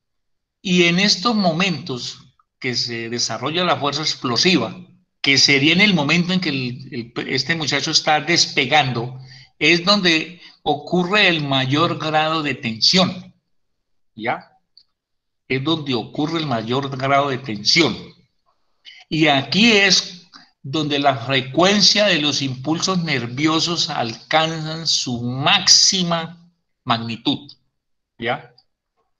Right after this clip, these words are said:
Volvamos a repetir, difícilmente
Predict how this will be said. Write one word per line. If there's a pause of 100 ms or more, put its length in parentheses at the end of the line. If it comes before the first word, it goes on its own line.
(380)
Volvamos
a
repetir, (800)
difícilmente